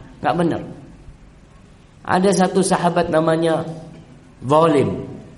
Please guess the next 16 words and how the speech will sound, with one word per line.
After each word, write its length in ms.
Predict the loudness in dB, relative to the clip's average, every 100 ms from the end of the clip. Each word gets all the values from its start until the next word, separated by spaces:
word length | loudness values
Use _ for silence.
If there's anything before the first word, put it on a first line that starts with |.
| -20 -20 -16 -14 -10 -8 -4 -4 -4 -4 0
Nah, 240 | 2 2 2 -4
sahabat 640 | -2 0 2 2 0 0
namanya 480 | 0 2 4 4 2 0 -6 -12 -14 -8 2
Zalim 640 | 4 6 6 4 4 4
bin 160 | 4 2
Sariq 480 | 2 2 2 0 -6 -12 -16 -20 -20 -20 -20 -8 -2
atau 240 | 0 2
Sariq 480 | 2 2 2 2 2
bin 160 | 2
Zalim, 400 | 4 4 4 0
afwan. 320 | -4 -6 -8 -10 -14 -20 -20 -20 -8 0
Pencuri 560 | 2 4 4 6 4 2
anaknya 600 | 2 2 2 0 0 2
orang 240 | 2 2
yang 160 | 0 0
zalim. 320 | 2 2 0